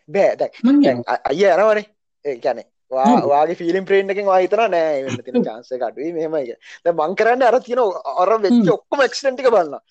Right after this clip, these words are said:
Speaker 1: මෙහෙම, මෙහෙම මේ අනු මේක හිතලත් නෑ අපරාධ වැටුනොත් එතකොට
Speaker 2: ඔව්.
Speaker 1: මෙහෙම දෙයක අඬ වෙන්නෙත් නෑ. මෙහෙම,
Speaker 2: ඔව්,
Speaker 1: මෙහෙම
Speaker 2: ඔව්,
Speaker 1: කියලා
Speaker 2: ඔව්.
Speaker 1: මං යන්නේ නෑ.
Speaker 2: ඔව්.
Speaker 1: එතකොට
Speaker 2: හැබැයි
Speaker 1: ඒක
Speaker 2: එහෙම,
Speaker 1: තමයි.
Speaker 2: එහෙම වා, එතන එහෙම නැති වුණාට බිස්නස් කරන ගට් ෆීලිං
Speaker 1: ඔව්.
Speaker 2: එක.
Speaker 1: ඔව්.
Speaker 2: ඔව්.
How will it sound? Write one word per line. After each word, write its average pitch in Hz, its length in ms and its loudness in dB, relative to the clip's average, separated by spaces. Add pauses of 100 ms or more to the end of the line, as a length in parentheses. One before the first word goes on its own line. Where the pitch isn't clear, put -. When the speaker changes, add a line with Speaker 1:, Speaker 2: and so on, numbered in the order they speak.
(220)
Speaker 1:
මෙහෙම, 165 240 -14
මෙහෙම 165 260 -12
මේ 156 240 -10
අනු 156 220 -8
මේක 156 240 -10
හිතලත් 151 360 -6
නෑ 156 200 -8
අපරාධ 151 340 -2
වැටුනොත් 151 320 -4
එතකොට 151 220 -4
Speaker 2:
ඔව්. 190 80 2
Speaker 1:
මෙහෙම 156 200 -10
දෙයක 151 220 -8
අඬ 143 200 -10
වෙන්නෙත් 151 320 -8
නෑ. 180 200 -6 (540)
මෙහෙම, 175 140 -4
Speaker 2:
ඔව්, 175 60 0
Speaker 1:
මෙහෙම 165 140 -2
Speaker 2:
ඔව්, 175 100 0
Speaker 1:
කියලා 508 240 2
Speaker 2:
ඔව්. 427 80 4
Speaker 1:
මං 415 80 2
යන්නේ 285 200 2
නෑ. 185 200 0
Speaker 2:
ඔව්. 170 140 -2
Speaker 1:
එතකොට 160 260 -2
Speaker 2:
හැබැයි 196 240 2
Speaker 1:
ඒක - 120 -2
Speaker 2:
එහෙම, 226 300 2
Speaker 1:
තමයි. 208 220 0
Speaker 2:
එහෙම 180 200 4
වා, 170 160 2
එතන - 260 -2
එහෙම 196 180 2
නැති 180 260 -2
වුණාට 190 320 -2 (120)
බිස්නස් - 360 -8
කරන 262 200 -6
ගට් - 360 -10
ෆීලිං 285 260 0
Speaker 1:
ඔව්. 254 120 -4 (1400)
Speaker 2:
එක. 349 100 -16
Speaker 1:
ඔව්. 147 100 -12 (1400)
Speaker 2:
ඔව්. - 100 -2